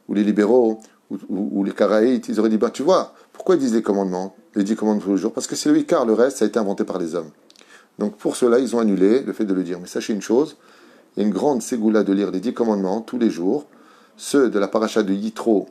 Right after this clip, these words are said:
le jour et ceux de la paracha de Vayitranan la nuit, parce que c'est Zachar et Nekeba, masculin, féminin.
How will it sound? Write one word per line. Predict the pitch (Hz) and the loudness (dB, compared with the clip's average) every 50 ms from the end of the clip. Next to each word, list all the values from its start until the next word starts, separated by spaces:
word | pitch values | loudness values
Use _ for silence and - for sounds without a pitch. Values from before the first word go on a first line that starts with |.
| - - | -10 -8
le | - 92 90 | -6 -6 -4
jour | 78 80 90 101 127 143 - - | -4 -2 0 0 0 0 -2 -6
et | 98 | -6
ceux | 95 - | -4 -2
de | 127 113 | 0 0
la | 104 | 0
paracha | - 117 110 101 98 101 - - | 2 2 0 0 0 -2 -4 -4
de | 107 101 | 0 0
Vayitranan | 98 113 110 107 - 104 98 98 107 117 127 127 - - | 2 0 0 -2 -4 -4 -2 -2 0 -2 -2 -4 -8 -6
la | 95 92 90 | -4 -2 -2
nuit, | 95 95 - - _ _ | -2 -4 -6 -8 _ _
parce | - - - | -20 -20 -16
que | - - | -14 -12
c'est | - - 104 | -8 -6 -4
Zachar | 98 113 104 - - 117 107 | -2 -2 -2 0 0 0 0
et | 104 | 0
Nekeba, | 104 95 85 - 98 85 87 85 - _ _ _ _ _ _ _ _ - - - - - - - 196 | -2 -4 -2 -2 -2 -2 -4 -6 -10 _ _ _ _ _ _ _ _ -20 -20 -20 -20 -20 -20 -16 -14
masculin, | 196 196 196 196 - - - 214 202 | -12 -8 -6 -6 -6 -4 -4 -2 -4
féminin. | 196 - - 92 92 90 87 | -4 -4 -6 -8 -8 -8 -10